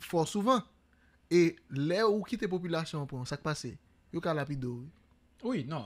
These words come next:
Speaker 2: yè, tout afè sa di kanmenm yè, èske ou
Speaker 1: konprann?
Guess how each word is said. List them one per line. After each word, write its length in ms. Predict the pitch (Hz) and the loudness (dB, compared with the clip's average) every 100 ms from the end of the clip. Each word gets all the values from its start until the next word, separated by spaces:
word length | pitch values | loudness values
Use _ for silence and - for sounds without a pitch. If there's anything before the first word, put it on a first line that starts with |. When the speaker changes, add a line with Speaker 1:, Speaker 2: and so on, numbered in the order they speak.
| 101 | -6
Speaker 2:
yè, 160 | 127 - | -8 -6
tout 120 | 123 | -4
afè 240 | 123 - 120 | 2 4 4
sa 180 | 143 139 | 2 2
di 600 | 160 147 160 160 139 - | 0 0 0 2 2 2
kanmenm 220 | 170 165 185 | 0 4 6
yè, 20 | |
èske 140 | 160 | 6
ou 100 | 175 | 6
Speaker 1:
konprann? 420 | 175 480 349 98 | 6 4 2 -4